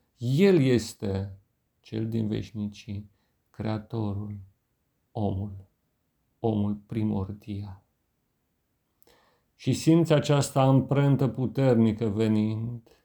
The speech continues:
și zămislind doruri nobile, trăiri înalte.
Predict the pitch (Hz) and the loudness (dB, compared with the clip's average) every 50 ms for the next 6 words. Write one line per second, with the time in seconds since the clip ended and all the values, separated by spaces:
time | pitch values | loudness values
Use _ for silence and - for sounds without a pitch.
0 | _ _ _ _ _ _ _ _ _ _ _ _ _ - - 117 104 135 131 131 | _ _ _ _ _ _ _ _ _ _ _ _ _ -6 -4 -2 0 2 2 2
1 | 131 131 123 - - - 123 127 127 127 127 131 135 135 131 - - _ _ _ | 2 0 -2 -4 -4 -2 0 0 2 2 0 0 -2 -2 -4 -6 -14 _ _ _
2 | _ _ _ _ _ _ _ _ _ _ _ _ _ _ _ _ _ _ - 110 | _ _ _ _ _ _ _ _ _ _ _ _ _ _ _ _ _ _ -8 0
3 | 107 113 165 175 160 135 120 107 98 98 95 95 95 95 98 - _ _ _ _ | 4 6 8 8 8 6 6 4 2 0 -2 -4 -4 -8 -12 -14 _ _ _ _
4 | _ _ _ _ _ _ _ _ _ _ _ _ _ _ _ _ _ _ _ _ | _ _ _ _ _ _ _ _ _ _ _ _ _ _ _ _ _ _ _ _
5 | _ _ - 117 110 113 123 135 139 131 110 113 113 - - - 107 - _ _ | _ _ -2 2 4 6 6 6 4 2 0 -2 -6 -6 -6 -10 -12 -14 _ _
6 | _ _ _ _ _ _ _ _ _ _ _ _ _ - - 127 131 135 139 143 | _ _ _ _ _ _ _ _ _ _ _ _ _ -2 2 4 6 6 6 6
7 | 156 147 143 127 107 104 101 101 98 - _ _ _ _ _ _ _ _ _ _ | 4 2 0 0 0 0 -2 -6 -10 -14 _ _ _ _ _ _ _ _ _ _
8 | _ _ _ _ - 98 101 110 110 110 117 120 104 101 104 104 - 123 107 98 | _ _ _ _ -12 -8 -6 -4 -4 -4 -4 -6 -6 -8 -10 -12 -14 -18 -18 -18